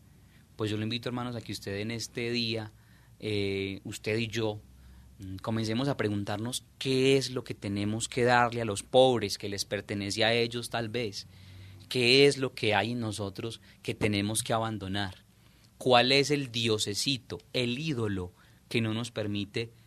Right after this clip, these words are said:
que sigamos al Señor y que lo sigamos con un corazón decidido? Todos estos días, desde el, desde el domingo, el Señor nos ha estado insistiendo en esto.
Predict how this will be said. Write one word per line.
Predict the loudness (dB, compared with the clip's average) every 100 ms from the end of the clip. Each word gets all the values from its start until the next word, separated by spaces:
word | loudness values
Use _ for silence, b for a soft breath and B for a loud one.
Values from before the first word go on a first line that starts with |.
| -14
que | -8
sigamos | -6 -4 -2 -2 -4 -8
al | -10 -8
Señor | -6 -4 -4 -6 -10 b b b b
y | -16
que | -6
lo | -4 -2
sigamos | -2 -2 0 -2 -6 -12 b -8
con | -4
un | -2 -4
corazón | -2 -2 -2 -2 -4
decidido? | 0 0 0 -2 -6 -4 -4 -4 -6 -12 b b b b b
Todos | -2 2 2
estos | 0 -2 -4 0
días, | 2 2 0 -6 -10
desde | -8 -6 -4 -4
el, | -8 -8
desde | -10 -8 -8
el | -8
domingo, | -8 -8 -4 -4 -4 -6 -10 -10
el | -8
Señor | -6 -8 -8
nos | -10
ha | -10
estado | -10 -8 -8
insistiendo | -8 -12 -10 -10 -6
en | -2
esto. | -2 -4 -14